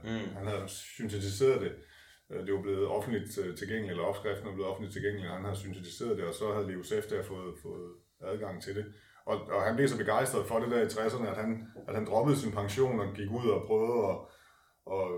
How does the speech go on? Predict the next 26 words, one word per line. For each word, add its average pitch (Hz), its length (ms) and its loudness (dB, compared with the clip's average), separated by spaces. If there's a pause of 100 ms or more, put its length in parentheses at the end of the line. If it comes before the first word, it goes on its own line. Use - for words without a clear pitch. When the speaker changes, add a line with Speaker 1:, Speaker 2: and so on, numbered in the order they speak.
(200)
Speaker 2:
at - 60 -4 (100)
tale 98 220 -2
varmt 113 300 2
for 101 140 0
det 107 200 0
over 101 220 2
for 95 80 -6
tusindvis 101 420 -6
af 90 140 0
andre 101 140 -4
terapeuter, 92 640 -6
Speaker 1:
Mm. 107 340 -2
Speaker 2:
øh, 85 280 -10
der 87 260 -8
i 82 40 -18
tresserne. 90 420 -8
Og 80 100 -6
så 101 180 -4
brugte 113 280 -2
man 92 100 -4
det 85 80 -4
så 95 120 -6
terapeutisk 95 480 -4
derfra, 90 580 -6
indtil 90 180 -12
det 85 180 -10